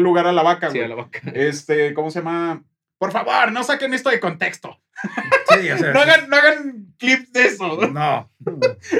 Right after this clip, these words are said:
Speaker 1: No, no está bien. Ni la muerte de los hurones. Yo lloré cuando se murió el hurón. Este, ya el
Speaker 2: Yo lloré
Speaker 1: mor-
Speaker 2: con el perro, güey. No mames, casi me muero yo
Speaker 1: Sí,
Speaker 2: también.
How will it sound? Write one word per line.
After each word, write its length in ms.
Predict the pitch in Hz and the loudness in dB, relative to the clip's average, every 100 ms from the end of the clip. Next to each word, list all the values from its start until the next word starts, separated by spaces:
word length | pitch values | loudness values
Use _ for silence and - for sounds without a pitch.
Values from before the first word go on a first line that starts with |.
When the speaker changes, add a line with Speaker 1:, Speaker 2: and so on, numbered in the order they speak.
| - | -2
Speaker 1:
No, 520 | 202 254 320 330 190 196 - - | -8 0 4 4 4 0 -4 -6
no 220 | 226 294 | -2 0
está 180 | 320 302 | 2 0
bien. 500 | 285 240 160 202 - 180 | 2 0 0 -10 -20 -8
Ni 160 | 208 | -2
la 100 | 208 | 0
muerte 280 | 214 269 277 | 2 0 0
de 60 | 269 | 0
los 160 | 240 | 0
hurones. 460 | 214 214 208 139 - _ - | 0 0 0 -4 -8 _ -6
Yo 180 | 190 240 | 0 2
lloré 420 | 247 240 220 180 | 2 2 2 0
cuando 220 | 190 180 | -4 -4
se 120 | 175 | -4
murió 240 | 165 165 190 | -2 0 0
el 100 | 202 | 2
hurón. 460 | 190 165 139 - _ _ 185 | 0 0 -4 -14 _ _ _
Este, 680 | 160 175 175 180 165 160 151 | 0 0 0 -4 0 0 0
ya 260 | 147 165 160 | 0 0 0
el 280 | 147 143 135 | -4 -4 -2
Speaker 2:
Yo 80 | |
lloré 200 | 135 151 | 0 2
Speaker 1:
mor- 100 | 156 | 2
Speaker 2:
con 80 | 147 | 0
el 120 | 135 | 0
perro, 380 | 139 156 165 131 | 0 -2 -2 -6
güey. 140 | 127 131 | -6 -8
No 100 | 143 | -10
mames, 220 | 151 143 | -14 -8
casi 240 | 143 170 | -6 -4
me 120 | 147 | -4
muero 260 | 135 156 156 | -4 -4 -2
yo 140 | 151 170 | -2 -2
Speaker 1:
Sí, 120 | - | 0
Speaker 2:
también. 340 | 160 165 196 | 0 2 2